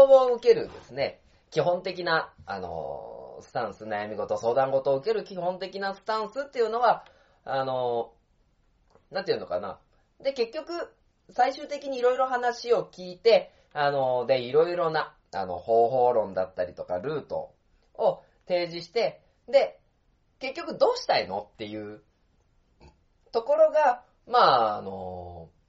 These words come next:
ー、まあ、僕のスタイルっていうとあれなんですけど、あのー、僕が悩み事相談乗る時の、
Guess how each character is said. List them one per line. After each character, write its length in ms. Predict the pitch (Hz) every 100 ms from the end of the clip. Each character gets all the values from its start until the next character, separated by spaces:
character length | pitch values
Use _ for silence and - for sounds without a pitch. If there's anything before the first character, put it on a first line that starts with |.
| _ _ _ _ _ _ _ _ _ _ _ _ _
ー、 40 | 90
ま 60 |
あ、 20 | 82
僕 280 | - -
の 140 | 120 180
ス 80 | -
タ 180 | 214
イ 60 | 339
ル 120 | 294 -
っ 20 |
て 80 | 120
い 40 |
う 60 | 107
と 120 | 95
あ 60 |
れ 60 | 95
な 140 | 104
ん 60 | 95
で 80 | 78
す 100 | _
け 80 | 76
ど、 300 | 82 82 - _ _ _ _ _
あ 140 | 113
の 540 | 110 104 95 92 90 90
ー、 20 |
僕 960 | 117 - 135 135 131 127 127 127 127 127
が 160 | 277
悩 280 | 240 160 147
み 120 | 147
事 260 | 147 143 139
相 260 | 135 147 131
談 500 | 110 98 95 92 92
乗 120 | 107
る 140 | 120
時 240 | 151 156 269
の、 320 | 330 -